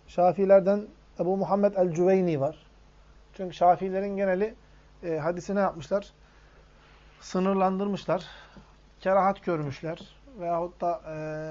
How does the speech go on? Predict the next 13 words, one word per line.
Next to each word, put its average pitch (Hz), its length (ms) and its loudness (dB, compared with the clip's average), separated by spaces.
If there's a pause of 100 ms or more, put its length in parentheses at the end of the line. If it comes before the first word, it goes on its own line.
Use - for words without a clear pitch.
(1200)
mescitler 196 520 0
olarak 165 400 0
algılamışlar. 139 580 -10
Onun 185 260 -10
dışındaki 160 280 -10
yerlere 180 380 -4
gidilebileceği 180 680 -6
konusunda 175 460 -8
böyle 175 180 -4
biraz 175 200 -6
daha 180 100 -4
gevşek 170 340 -6
davranmışlar. 143 500 -8